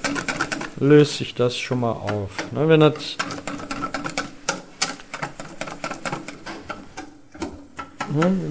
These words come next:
Wasser muss nicht mehr kochen, wie gesagt, muss heiß sein. Wir können noch ein klein bisschen Flüssigkeit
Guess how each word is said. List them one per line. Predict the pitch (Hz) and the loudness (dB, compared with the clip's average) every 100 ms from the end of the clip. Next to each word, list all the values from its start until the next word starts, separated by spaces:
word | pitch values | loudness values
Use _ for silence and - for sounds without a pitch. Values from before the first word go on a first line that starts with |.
| 135 | 4
Wasser | 147 139 151 | 4 8 8
muss | 147 143 - | 8 6 6
nicht | 160 143 - | 4 4 4
mehr | 131 | 4
kochen, | - 190 214 202 | 10 10 10 8
wie | 151 | 6
gesagt, | 143 143 | 8 8
muss | 135 131 | 8 6
heiß | 160 180 185 | 10 12 12
sein. | 190 180 175 180 185 - - - - - - - - - - - - - - - - | 12 12 12 10 2 -12 -14 -14 -14 -14 -16 -20 -20 -18 -18 -18 -18 -16 -16 -16 -14
Wir | 139 - | -12 -4
können | 143 143 | 0 2
noch | 131 | 2
ein | 135 | 0
klein | - 143 139 135 | 2 4 6 6
bisschen | 127 - 120 | 2 0 -6
Flüssigkeit | - 143 135 139 - 127 | 0 0 0 -4 2 2